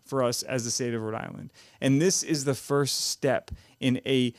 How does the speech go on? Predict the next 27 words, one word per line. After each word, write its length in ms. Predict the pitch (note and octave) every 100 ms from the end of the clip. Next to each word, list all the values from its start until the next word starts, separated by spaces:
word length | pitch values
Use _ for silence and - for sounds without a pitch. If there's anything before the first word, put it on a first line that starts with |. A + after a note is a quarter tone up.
| _
long 580 | - B2 B2 C#3+ D#3+ D3+
journey 340 | B2 C3+ C3 A#2
that 140 | A2
we're 140 | B2 B2
gonna 180 | B2+
have 300 | A2 B2 A#2
as 80 | A2+
a 60 | A2
political 320 | A#2+ A#2 A2+
party 300 | - A#2 A2+
here 140 | A2+
in 100 | A2+
the 60 | A#2
state. 360 | - A#2 A2+ - - -
And 100 | C3
if 200 | B2+ B2
you 200 | B2+ G3+
wanna 260 | F#3+ F3+ D#3
get 320 | B2 C3 B2
in 180 | C3+ C3
on 140 | A#2+
the 80 | A#2
ground 340 | A#2 A#2 A#2+ A#2
floor 400 | A#2 A#2 A2+ G2+
of 220 | A2+ A2
an 80 | A#2+
organization, 800 | B2 C3 A#2 A#2 A#2 B2 A2+